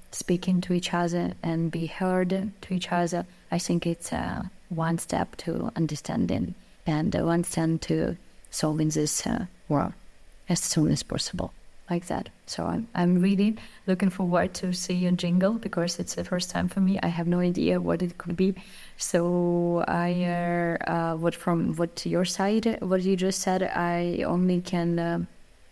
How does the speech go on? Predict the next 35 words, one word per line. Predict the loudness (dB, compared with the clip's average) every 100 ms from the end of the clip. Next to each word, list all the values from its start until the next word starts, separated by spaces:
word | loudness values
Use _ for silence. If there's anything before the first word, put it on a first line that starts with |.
| -20 -20 -14
can | 0 2 2
share | 2 2
my | 2 2
gratefulness, | 0 0 -2 -6 -6 -4
because | -4 -2 -2 -2 -6 -14 -10 2
what | 4 4
you | 2
said, | 0 0 2 0 -2
I, | -2 0 0 0 0
uh, | -4 -10 -2
for |
example, | 0 2 0 2 0
when | 0 0
only | 0 2 2 2
just | 0 -2 0
war | -2
started, | 0 -2 0 -2 -2
I | -2 -2 -2
couldn't | -2 0 0
even | 2 4
imagine | 4 4 0 -2 -2
that | -2 -2
we | -4
have, | -2 -2
like, | -2 -2
such | -6 -4
people, | -4 -2 -2
because | -2 -2 -2
I | -2 -2
was | -2
sure | -4 0 0 2
that | -2 -4 -16 -18 -4
everyone | 0 2 2 2 2
just, | 2 -2 -4
uh, | -6